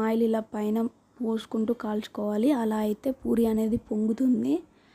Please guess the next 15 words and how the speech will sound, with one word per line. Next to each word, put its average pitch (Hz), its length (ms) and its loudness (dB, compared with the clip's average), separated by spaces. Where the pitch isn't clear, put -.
ఇప్పుడు - 240 -8
నేను 220 160 4
ఎట్లా - 280 -4
బూ-, 233 240 0
మళ్ళీ 233 240 4
ఆయిల్ 247 320 2
అనేది 233 360 0
హై 226 160 2
ఫ్లేమ్లో 240 440 4
పెట్టాలి 214 480 -4
ఫస్ట్ - 280 -4
స్టార్టింగ్లో. 220 580 -2
తర్వాతకి 226 580 -2
ఆయిల్ 226 320 2
కాలాక 220 480 0